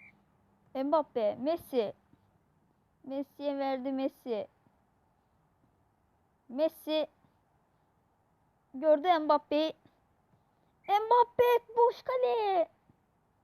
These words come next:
Manyak mısın sen Mbappe? Tövbe tövbe ya. Messi ile taç kullandık.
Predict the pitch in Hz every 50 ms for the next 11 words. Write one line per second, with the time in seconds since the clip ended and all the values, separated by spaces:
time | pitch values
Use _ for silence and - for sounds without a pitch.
0 | _ _ _ _ _ - 269 302 359 440 - _ 571 539 508 - 494 494 - -
1 | 415 440 - - 381 392 392 339 320 320 320 294 285 - _ - 233 220 208 -
2 | - _ _ _ _ _ _ _ _ _ _ _ _ _ _ _ _ _ _ _
3 | _ _ _ _ _ _ _ _ _ _ _ - 269 - 214 226 254 262 - -
4 | - 262 240 247 - 226 226 - - - - - - - _ _ _ _ _ _
5 | _ _ _ _ _ _ _ _ _ _ _ _ _ _ _ _ _ _ _ _
6 | _ _ _ _ _ _ _ _ _ 277 - 240 254 285 320 311 _ _ - 277
7 | 262 254 254 269 277 285 302 - _ _ _ _ _ _ _ _ _ _ _ _
8 | _ _ _ _ _ _ _ _ _ _ _ _ _ _ _ _ _ _ _ _
9 | _ _ _ _ _ _ _ _ _ _ _ 240 240 240 _ _ - 240 226 220
10 | 226 226 226 226 226 240 247